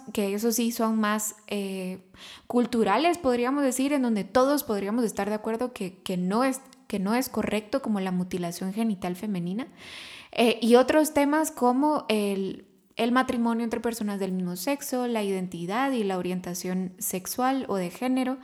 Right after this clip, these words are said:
Eh, y él dijo que el principal obstáculo para el desarrollo del ser humano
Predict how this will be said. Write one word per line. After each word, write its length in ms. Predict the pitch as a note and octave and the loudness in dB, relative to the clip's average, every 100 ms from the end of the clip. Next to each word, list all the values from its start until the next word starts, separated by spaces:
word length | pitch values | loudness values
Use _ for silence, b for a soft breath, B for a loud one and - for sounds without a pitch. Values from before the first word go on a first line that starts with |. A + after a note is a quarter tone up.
| B B B B B - | B B B B B 2
Eh, 240 | A#3 - | 2 4
y 180 | B3+ B3+ | 6 8
él 160 | C4 C#4 | 8 6
dijo 360 | F4 - G3+ - b b b - | 4 2 -6 -8 b b b 2
que 340 | A#3+ A#3+ - | 6 6 4
el 260 | A3+ A#3 A#3 | 4 4 4
principal 720 | A#3 A3+ A3 A3 - A#3 D#4 | 2 4 4 0 0 2 4
obstáculo 760 | E4 C#4+ - D4 - F#3+ E3+ E3+ | 2 0 -2 -2 -2 -4 -4 -2
para 200 | F3+ F#3 | -2 -2
el 100 | F3+ | -2
desarrollo 560 | F#3 F#3 F3 G3 B3 | -4 -4 -4 -2 0
del 160 | C#4 G3 | 0 0
ser 200 | G3+ G#3 | -2 -2
humano 340 | G#3 A#3 D4 | -2 -2 -4